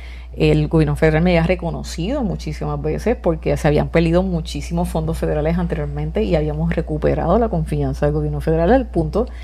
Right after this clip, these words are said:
de casi triplicar los fondos en la Procuraduría de las Personas Avanzadas con el equipo extraordinario que tenía. Eh, tenía casi, casi cuatrocientos empleados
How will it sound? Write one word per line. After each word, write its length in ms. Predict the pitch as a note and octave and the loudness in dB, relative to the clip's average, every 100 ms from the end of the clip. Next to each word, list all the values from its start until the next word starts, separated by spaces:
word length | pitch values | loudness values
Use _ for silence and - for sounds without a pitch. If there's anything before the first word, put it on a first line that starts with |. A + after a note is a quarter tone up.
| - - | -12 -2
de 80 | E3+ | 2
casi 220 | - G#3 | 2 2
triplicar 720 | G#3+ G#3+ F3 D3 - C3+ C4 A#3 | 4 2 2 -2 -2 -2 0 -2
los 120 | C#3 | -6
fondos 420 | - D3+ D3 C#3+ | -6 -6 -4 -6
en 60 | D3 | -6
la 80 | |
Procuraduría 720 | C#3 D3 C#3+ D3+ D3 D3+ D3 D#3 | -6 -6 -6 -6 -6 -8 -6 -6
de 80 | |
las 80 | D3 | -6
Personas 260 | - - D#3+ | -6 -4 -2
Avanzadas 260 | D#3 D3 D#3 | 0 0 2
con 160 | A3 | 2
el 60 | D#3+ | 2
equipo 280 | C#3+ C#3 D3 | 0 -4 -2
extraordinario 500 | - D#3 D3 D3 D#3+ | -2 0 0 0 0
que 100 | E3 | 2
tenía. 420 | G3+ F3+ E3+ - - - - - - - - | 2 2 -2 -4 -10 -16 -20 -20 -20 -12 2
Eh, 480 | E3 D#3 D3 C3+ - - - - | 4 6 4 2 -2 -8 -12 0
tenía 340 | F3+ D#3+ D#3 | 2 4 2
casi, 400 | E3+ F3 G3+ - - - | 2 2 2 0 -16 -8
casi 240 | - D#3+ F#3+ | 0 0 2
cuatrocientos 840 | - D3+ D3 - D#3 D#3 D#3 F#3 | 2 2 2 0 0 0 -2 0
empleados 760 | G3 F3+ D#3+ E3+ B3+ G3 G#3 | -2 0 -2 0 0 0 -2